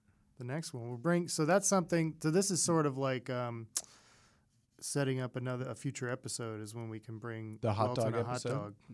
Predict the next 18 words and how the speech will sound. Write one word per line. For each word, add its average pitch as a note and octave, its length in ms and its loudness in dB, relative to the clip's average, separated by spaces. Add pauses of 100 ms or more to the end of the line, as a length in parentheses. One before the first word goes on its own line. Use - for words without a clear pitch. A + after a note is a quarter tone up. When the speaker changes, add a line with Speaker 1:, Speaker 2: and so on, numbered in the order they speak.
(120)
Speaker 2:
Yeah. A2+ 260 -2
Speaker 1:
Yeah. A#2 200 -4 (680)
Speaker 2:
And C3 240 2
that C3+ 140 6
would B2+ 160 -2
be A#2+ 140 -2
entitled G#2+ 640 -4 (1000)
The A#2 140 2
Episode G#2+ 640 -2
in A2+ 140 -4
Which G#2 220 -4
We G#2+ 80 -2
Bring G2 360 -4 (140)
Welton G2 380 -4
a F2 80 -8
Hot F2 200 -10
Dog. - 300 -12
Speaker 1:
Mm-hmm. C3+ 360 0